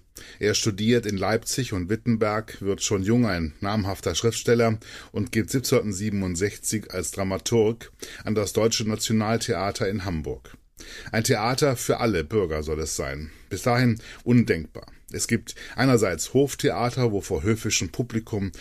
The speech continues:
italienische Opern und französische Dramen gespielt werden, und es gibt andererseits Wanderbühnen für den Pöbel, die auf den Straßen und Plätzen Komödien und Possen aufführen.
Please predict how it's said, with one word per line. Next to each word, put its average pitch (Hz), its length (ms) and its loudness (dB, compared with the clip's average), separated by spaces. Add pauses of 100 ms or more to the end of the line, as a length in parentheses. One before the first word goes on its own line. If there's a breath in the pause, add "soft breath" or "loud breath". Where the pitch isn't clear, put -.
(140)
italienische 104 640 0
Opern 120 360 2
und 85 140 -4
französische 95 680 -2
Dramen 110 380 0
gespielt 113 460 0
werden, 107 340 2 (280 loud breath)
und 147 260 2
es 135 160 -4
gibt 117 220 -4
andererseits 113 720 2
Wanderbühnen 95 800 2
für 104 100 -4
den 98 200 0
Pöbel, 104 460 2 (360 loud breath)
die 76 60 -2
auf 69 140 -4
den 90 160 -2
Straßen 101 540 2
und 82 120 -4
Plätzen 92 600 0
Komödien 92 720 2
und 90 180 -8
Possen 87 400 -4
aufführen. 73 560 -12